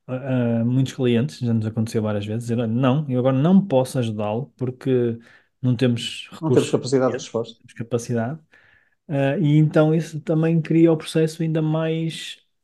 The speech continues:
Speaker 1: ainda mais desafiante, que é, pá, ter que dizer não <laughs> aos clientes,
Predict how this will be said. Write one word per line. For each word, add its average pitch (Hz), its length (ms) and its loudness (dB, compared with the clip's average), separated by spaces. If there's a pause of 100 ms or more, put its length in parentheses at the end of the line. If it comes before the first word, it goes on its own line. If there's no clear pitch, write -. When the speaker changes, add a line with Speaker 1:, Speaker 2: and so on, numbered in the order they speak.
Speaker 1:
ainda 147 200 -4
mais 151 520 -2
desafiante, 147 760 -4
que 127 160 -4
é, 120 420 -2 (100)
pá, - 120 -12
ter 160 200 2
que 156 140 -4
dizer 139 220 2
não 151 320 2
<laughs> - 300 -2 (140)
aos - 120 -18
clientes, 156 540 4